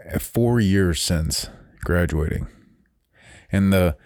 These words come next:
departure from Laramie was really interesting. When I was done playing football, and then I, I, you know, I graduated and then came back home, was I lost all this weight, physically looked different, and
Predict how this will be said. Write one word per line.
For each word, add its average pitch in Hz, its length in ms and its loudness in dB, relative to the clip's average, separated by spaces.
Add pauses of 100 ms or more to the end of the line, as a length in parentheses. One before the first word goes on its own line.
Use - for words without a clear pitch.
(320)
departure 127 680 0
from 87 220 -2
Laramie 78 380 0
was 80 200 -2
really 104 220 2
interesting. 80 480 -6
When 78 100 -4
I 80 100 -2
was 71 260 -4 (280)
done 85 200 0
playing 80 260 -2
football, 78 420 -2
and 78 240 -2
then - 0 -
I, - 400 -6
I, - 480 -14
you 90 120 -8
know, 80 80 -6
I 80 80 -6
graduated 85 560 2
and 78 120 0
then 80 220 -2 (720)
came 92 200 0
back 80 220 0
home, 87 340 2
was 76 280 -2 (1160)
I - 60 -2
lost 87 340 0
all 120 80 2
this 127 200 -2
weight, 82 280 2 (420)
physically 113 480 0
looked 110 220 0
different, 78 340 -2 (1700)
and 85 480 2